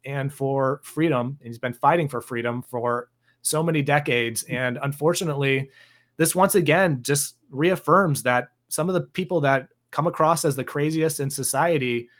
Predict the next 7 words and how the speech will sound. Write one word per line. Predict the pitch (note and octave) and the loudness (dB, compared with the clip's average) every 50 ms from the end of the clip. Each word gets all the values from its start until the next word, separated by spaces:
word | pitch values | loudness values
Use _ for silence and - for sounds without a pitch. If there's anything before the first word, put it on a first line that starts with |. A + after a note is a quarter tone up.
| _ _ _ _ _ _ _ - | _ _ _ _ _ _ _ -4
just | - D#3 D3 - | -2 -2 -2 0
because | D#3+ D#3+ E3+ D#3+ D#3 C#3+ | 0 2 2 2 2 2
they're | D3+ C#3 | 0 0
not | C3+ C3+ C3+ C#3 C#3 C#3+ | 2 2 2 2 0 0
talking | - D3 C#3 C#3+ D3+ D#3 D3 C#3+ C#3+ C3+ | 0 0 0 0 0 0 0 0 0 -2
and | A#2 B2 B2 B2 B2+ - | -2 -6 -6 -6 -6 -4
sharing | - C#3+ C3+ C#3+ D3 D3 C#3+ C#3 C3+ B2+ | -2 0 0 2 2 2 0 0 -2 -4